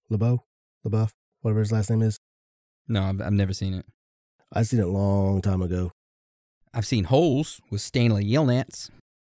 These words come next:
Speaker 1: You know, it took me a while to realize that Yelnats was Stanley backwards, too.
Speaker 2: Oh, my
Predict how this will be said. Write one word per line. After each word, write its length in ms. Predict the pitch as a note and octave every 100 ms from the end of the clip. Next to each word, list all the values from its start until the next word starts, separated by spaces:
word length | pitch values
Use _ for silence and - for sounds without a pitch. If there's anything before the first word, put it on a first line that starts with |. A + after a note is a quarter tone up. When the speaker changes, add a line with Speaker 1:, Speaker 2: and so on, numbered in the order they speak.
| _ _ _ _ _
Speaker 1:
You 80 | -
know, 60 | F3+
it 80 | B2
took 100 | B2
me 80 |
a 60 | B2
while 140 | A#2+
to 60 | A2+
realize 400 | G2 G#2 G#2 G#2
that 120 | G#2
Yelnats 420 | F2 F#2+ F#2+ G2 G#2+
was 280 | F2 F#2 -
Stanley 360 | - G2+ F#2 F2+
backwards, 400 | F2+ F#2+ G2 -
too. 180 | G#2 G#2 - G#2 G#2+ _ _
Speaker 2:
Oh, 160 | G#2 F#2+
my 200 | F#2